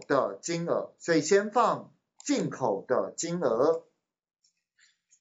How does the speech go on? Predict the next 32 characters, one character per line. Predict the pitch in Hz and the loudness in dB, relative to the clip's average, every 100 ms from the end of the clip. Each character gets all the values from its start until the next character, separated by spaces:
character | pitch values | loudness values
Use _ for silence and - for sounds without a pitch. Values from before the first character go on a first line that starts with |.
| _ _ | _ _
只 | - | -14
是 | 120 143 | -8 -6
进 | - 170 113 | -2 -2 -2
口 | - 92 - | -6 -8 -8
的 | - 98 - | -6 -6 -8
金 | - 120 110 | -12 -10 -10
额， | 87 - - _ _ _ _ _ _ | -12 -14 -20 _ _ _ _ _ _
再 | - 269 214 | 0 2 2
放 | 240 208 127 - _ _ _ | 2 0 0 -10 _ _ _
出 | - 277 277 277 | -8 0 2 2
口 | - 185 - - | 2 4 4 2
的 | 143 117 | 0 0
金 | - 180 180 | -2 -4 0
额， | 131 107 101 - _ - _ - _ _ _ _ _ | 0 0 -6 -14 _ -20 _ -20 _ _ _ _ _
我 | 226 | 2
都 | 226 320 | 2 2
是 | 349 | 2
用 | 302 226 | 0 2
勾 | 285 285 | 2 2
选 | 285 180 | 0 -2
的 | 143 | -2
方 | 190 202 | -2 -2
式， | 220 | 2
它 | 220 | 2
会 | 233 | 0
自 | - - 320 | -4 -4 -2
动 | - 262 202 | 2 0 2
帮 | 175 196 | 0 0
我 | 147 | -2
放 | - 180 135 | -2 -4 -4
进 | 151 123 | -8 -8
去。 | - 160 - | -6 -6 -6